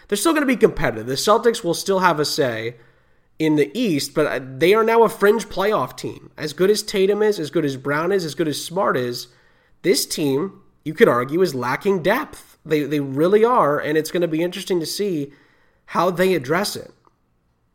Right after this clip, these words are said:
You know, it's gonna be one of those things where this Celtics team might take a step back this season, but we will have to wait and see how that goes, obviously. So,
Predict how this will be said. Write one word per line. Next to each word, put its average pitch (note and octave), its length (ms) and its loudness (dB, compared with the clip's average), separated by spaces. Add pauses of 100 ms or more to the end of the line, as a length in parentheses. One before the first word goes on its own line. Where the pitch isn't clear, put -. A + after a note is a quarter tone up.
You A#2+ 140 -8
know, C3 160 -2
it's C#3+ 120 -4
gonna F3 180 0
be D#3+ 100 0
one E3 200 4
of E3+ 60 4
those D#3+ 220 4
things E3+ 320 0
where C#3 420 0 (1000)
this F3+ 200 -2
Celtics A#3+ 360 2
team A#3+ 220 0
might F3 160 2
take G3+ 160 0
a D#3+ 60 -4
step D3+ 280 0
back C3 380 -2 (400)
this - 220 -6
season, B2 280 -8
but - 260 0 (720)
we B2 100 -2
will B2+ 100 0
have C#3 300 -4
to D3 80 0
wait B2+ 420 -2 (1120)
and C3+ 180 -2
see D3 300 2
how C#3 220 0
that C3+ 280 0
goes, C3 440 2
obviously. A2 680 -10
So, C3 420 -2